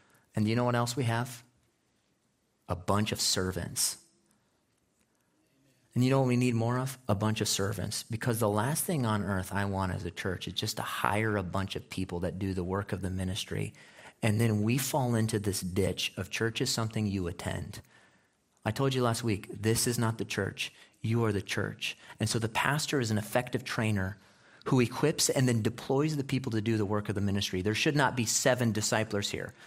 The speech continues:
There should be a hundred and twenty. When there's an issue on a Sunday morning, my goal is that I can look around and grab any five or six women that are around me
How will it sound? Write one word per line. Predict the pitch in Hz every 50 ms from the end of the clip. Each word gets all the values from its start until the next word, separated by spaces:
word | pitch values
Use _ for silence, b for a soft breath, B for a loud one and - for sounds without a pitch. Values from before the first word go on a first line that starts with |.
| B B B B
There | 131 120
should | 107 - 120 107
be | 117 113
a | 110
hundred | 107 117 120 110 104 107 104
and | 101 104
twenty. | 104 - 117 107 104 95 92 101 B B B B B B
When | 131 123
there's | 120 117 107
an | 120 120
issue | 110 135 135 - 151 151
on | 139 127
a | 123
Sunday | 117 - 143 127 123 120 117
morning, | 117 117 117 110 104 101 101 B B B B B B B _ _ _ _ _ _ -
my | 117 117 117 123 151 170
goal | 156 139 143 131 113 107 104 -
is | 139 120 107
that | 123 123 123
I | 127 127
can | 127 - 120 113 113
look | 127 139 139 120
around | 117 123 117 113 110 107 101 - -
and | 135 120 117
grab | 117 120 120 120 113 - - -
any | 156 160 160 185 190 175
five | - - 160 156 165 165 151
or | 143
six | 135 - - 160 151 - -
women | 139 143 143 139 135
that | 131 123 120
are | 120 117
around | 120 120 120 120 117
me | 110 107 101